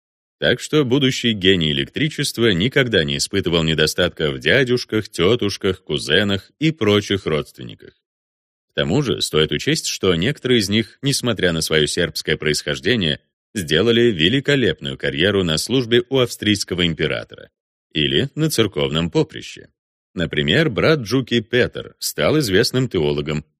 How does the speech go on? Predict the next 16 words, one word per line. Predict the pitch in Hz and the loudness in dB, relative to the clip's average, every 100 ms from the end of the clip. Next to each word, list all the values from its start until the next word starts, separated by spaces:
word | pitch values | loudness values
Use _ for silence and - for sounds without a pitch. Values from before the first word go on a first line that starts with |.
| _ | _
а | 120 | -2
потом | 113 110 127 123 - | 0 2 2 0 0
митрополитом | 127 120 110 104 98 92 92 87 | 0 0 0 2 2 2 0 0
Добарским | 85 76 82 78 - 85 85 - | 0 0 0 0 -2 -2 -2 -2
и | 104 | 0
Боснийским, | 92 - 104 73 - - - _ _ | 0 0 0 -2 -2 -10 -18 _ _
приняв | - 76 71 82 - | -6 -4 -2 -4 -6
имя | 123 92 85 | -4 0 0
Николай. | 85 76 76 53 50 _ _ _ _ _ 87 | -2 -2 -4 -6 -12 _ _ _ _ _ -2
Он | 82 | 0
не | 82 85 | 2 4
раз | 78 - | 4 2
награждался | 120 127 120 87 78 - 82 | 0 0 0 0 0 0 0
орденами | 76 78 80 85 - | 0 0 0 0 -2
Австро-Венгерской | - 104 - 113 101 101 85 76 - 95 | -4 -6 -2 0 0 2 2 0 0 -2
империи. | 90 71 - - | -2 -4 -10 -14